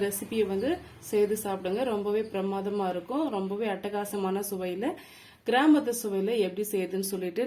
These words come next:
நம்ம பார்க்கலாங்க. இப்போ வந்து அரை கப் அளவுக்கு நான் வந்து கொள்ளு எடுத்து வச்சிருக்கேன். இது வந்து வறுத்து அரைச்ச வந்து பருப்பு தாங்க இது. பாருங்க,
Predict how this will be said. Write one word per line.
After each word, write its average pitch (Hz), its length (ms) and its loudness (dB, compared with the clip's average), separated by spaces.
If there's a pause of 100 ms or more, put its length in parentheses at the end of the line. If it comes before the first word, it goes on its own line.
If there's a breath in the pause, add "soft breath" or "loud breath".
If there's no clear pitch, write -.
நம்ம 190 180 0 (120)
பார்க்கலாங்க. 180 440 -4 (920 soft breath)
இப்போ 330 220 0
வந்து 262 140 0 (120)
அரை 240 180 2
கப் 226 240 -2
அளவுக்கு 214 460 0
நான் 196 180 0
வந்து 214 240 -4
கொள்ளு 208 300 4
எடுத்து 196 280 0
வச்சிருக்கேன். 185 460 0
இது 214 180 4
வந்து 233 180 6 (540 loud breath)
வறுத்து 277 380 6 (100)
அரைச்ச 208 440 4
வந்து 202 200 4 (480)
பருப்பு 208 380 6
தாங்க 202 260 4
இது. 233 160 6 (380)
பாருங்க, 196 260 4